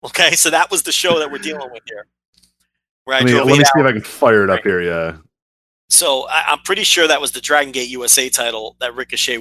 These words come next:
Speaker 1: won from Gargano that night. Um, and that was a tremendous match, one of the best matches of the year.
Speaker 2: Indeed. Okay, so this is Open the Ultimate Gate two thousand fourteen, uh, main event, Open the Freedom Gate title match with Ricochet
Speaker 1: Yeah.
Speaker 2: defeating Gargano. I love that match, too.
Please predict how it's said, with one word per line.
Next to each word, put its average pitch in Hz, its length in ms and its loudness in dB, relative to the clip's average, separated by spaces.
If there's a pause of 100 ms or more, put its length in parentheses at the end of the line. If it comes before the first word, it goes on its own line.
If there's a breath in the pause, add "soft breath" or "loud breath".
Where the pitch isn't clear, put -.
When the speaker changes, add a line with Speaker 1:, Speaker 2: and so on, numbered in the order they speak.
Speaker 1:
won 123 200 -4
from 117 180 -12
Gargano 120 520 -6
that 104 200 -8
night. 98 260 -12 (720 loud breath)
Um, 123 300 0
and 131 160 -4
that 180 240 2
was 151 160 4
a 139 60 0
tremendous 131 580 -2
match, 110 320 -6
one 123 120 -10
of 120 80 -8
the 120 80 -8
best 127 240 0
matches 127 380 -2
of 117 160 -6
the 107 60 -14
year. 117 400 -6 (260)
Speaker 2:
Indeed. 143 360 4
Okay, 113 240 2
so 143 120 -2
this 123 100 0
is 139 100 0
Open 175 240 4
the 156 140 4
Ultimate 143 360 2
Gate 123 180 2
two - 80 2
thousand 110 180 0
fourteen, 110 640 -4
uh, 98 220 2
main 117 160 0
event, 107 200 2
Open 123 200 0
the 110 60 -2
Freedom 135 440 2
Gate 104 220 2
title 98 240 0
match 90 320 -2
with 87 120 -10
Ricochet 92 300 -6
Speaker 1:
Yeah. 90 40 -6
Speaker 2:
defeating 87 420 -8
Gargano. 80 400 -6
I 80 140 -2
love 85 160 -2
that 76 100 -4
match, 69 240 -10
too. - 160 -8